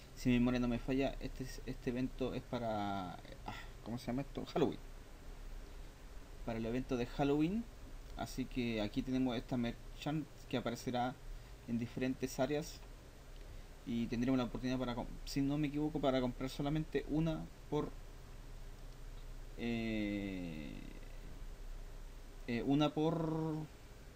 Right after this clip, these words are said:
o sea, podemos elegir un solo ítem dentro de lo que nos muestra. Aquí, si lo, si vemos, eh, saldrán en todas estas ciudades, en todas estas dungeons. Nanju, Ebondrai,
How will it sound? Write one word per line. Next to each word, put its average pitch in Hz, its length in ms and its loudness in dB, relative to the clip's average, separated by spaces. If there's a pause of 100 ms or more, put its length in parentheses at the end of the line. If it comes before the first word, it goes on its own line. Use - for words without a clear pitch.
(540)
o - 60 -2
sea, 143 160 2
podemos 139 260 8
elegir 135 280 4
un 135 80 6
solo 170 240 4
ítem 175 380 2
dentro 151 280 6
de 139 60 6
lo 139 140 4
que 135 200 4
nos 127 120 4
muestra. 107 320 0 (1000)
Aquí, 110 840 2
si - 120 -4
lo, 113 160 0 (120)
si - 180 -2
vemos, 135 400 2 (880)
eh, 104 320 2
saldrán 117 360 0
en 107 100 2
todas 120 160 2
estas - 160 -2
ciudades, 139 460 4
en 113 80 -6
todas 127 180 0
estas 131 140 -2
dungeons. 156 360 2 (1300)
Nanju, 113 680 2
Ebondrai, 107 880 4